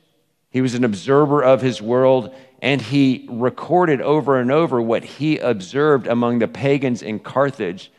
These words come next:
that they would say among Jesus' people in their little communities, "See how they love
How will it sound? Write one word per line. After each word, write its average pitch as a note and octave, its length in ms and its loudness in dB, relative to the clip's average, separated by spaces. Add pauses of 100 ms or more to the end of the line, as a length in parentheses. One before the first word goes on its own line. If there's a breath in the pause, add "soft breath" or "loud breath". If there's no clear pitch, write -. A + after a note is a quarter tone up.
(340 soft breath)
that A#2 200 0
they C#3 160 2
would D#3+ 220 0
say C3 320 0
among A#2+ 680 0 (160)
Jesus' B2 800 -4
people G2+ 640 -4
in A2+ 200 -4
their A2 180 0
little A#2+ 340 -2
communities, G#2+ 920 -6 (640)
"See C3 540 -8
how A#2 400 -6
they F#2+ 340 -4
love G2 640 -4